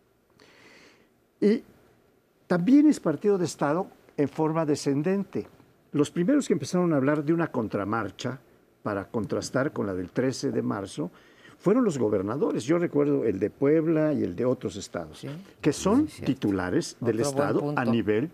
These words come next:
Speaker 1: de su entidad. Entonces, claramente, formalmente hablando, y de acuerdo con la ciencia política, es, eh, una marcha de Estado, o fue una marcha de Estado, y fue una marcha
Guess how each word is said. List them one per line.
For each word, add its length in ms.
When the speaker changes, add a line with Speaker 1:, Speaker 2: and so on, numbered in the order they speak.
Speaker 1:
de 200
su 420
entidad. 560
Entonces, 300
claramente, 640
formalmente 960
hablando, 480
y 100
de 100
acuerdo 320
con 140
la 80
ciencia 340
política, 520
es, 260
eh, 360
una 220
marcha 300
de 80
Estado, 320
o 60
fue 200
una 160
marcha 260
de 60
Estado, 400
y 40
fue 160
una 140
marcha 400